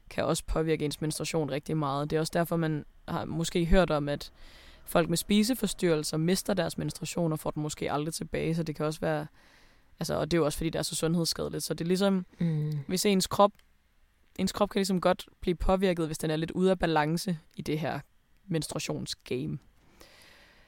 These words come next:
Speaker 2: Ja.
Speaker 1: Øhm,
Speaker 2: Og
Speaker 1: og
Speaker 2: det gælder jo så både fysisk og mentalt.
Speaker 1: Præcis. Og en anden ting,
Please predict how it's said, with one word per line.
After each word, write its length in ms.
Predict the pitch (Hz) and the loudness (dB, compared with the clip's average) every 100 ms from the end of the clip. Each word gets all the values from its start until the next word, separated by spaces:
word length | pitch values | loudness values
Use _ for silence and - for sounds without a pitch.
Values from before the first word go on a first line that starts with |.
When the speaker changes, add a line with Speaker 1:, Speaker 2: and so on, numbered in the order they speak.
| - - | -20 -4
Speaker 2:
Ja. 160 | 180 170 | 0 2
Speaker 1:
Øhm, 420 | 156 147 147 147 - - _ _ _ _ - - - _ _ _ _ | 0 -4 -6 -8 -12 -20 _ _ _ _ -20 -20 -20 _ _ _ _
Speaker 2:
Og 100 | 214 233 | 6 6
Speaker 1:
og 120 | 277 | 6
Speaker 2:
det 100 | 165 | 4
gælder 240 | 165 151 | 2 4
jo 100 | 151 | 2
så 140 | 147 160 | 0 0
både 340 | - 165 170 | 4 6 6
fysisk 560 | - 160 139 - - 160 | 6 2 2 -2 -4 -2
og 80 | |
mentalt. 680 | 160 156 151 165 156 151 - - - - - - - - | -2 -2 -2 -2 -2 -4 -8 -16 -20 -20 -20 -20 -20 -8
Speaker 1:
Præcis. 640 | 185 170 156 151 - - _ _ _ - | -4 -4 -4 -8 -10 -14 _ _ _ 2
Og 100 | 185 | 2
en 80 | 180 | 4
anden 260 | 214 240 269 | 4 4 4
ting, 300 | - 160 | 2 0